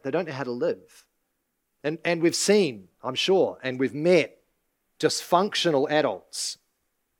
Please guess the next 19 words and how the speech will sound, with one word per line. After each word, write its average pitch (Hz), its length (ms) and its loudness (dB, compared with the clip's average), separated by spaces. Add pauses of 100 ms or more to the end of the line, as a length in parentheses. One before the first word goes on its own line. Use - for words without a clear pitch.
(2250)
It 113 460 -20
doesn't 117 160 -12
take 127 240 -6
long 127 260 0
when 117 140 -8
you've 110 160 -6
been 117 160 -8
fostering 113 560 -6
children 123 540 -6
to 120 120 -10
realize 117 480 -4
the 117 140 -12
effect 120 480 -6
of 101 280 -10 (380)
an 120 140 -6
undisciplined 117 960 -6
household. 113 800 -8 (3000)
Well, 110 400 0
as 113 520 -4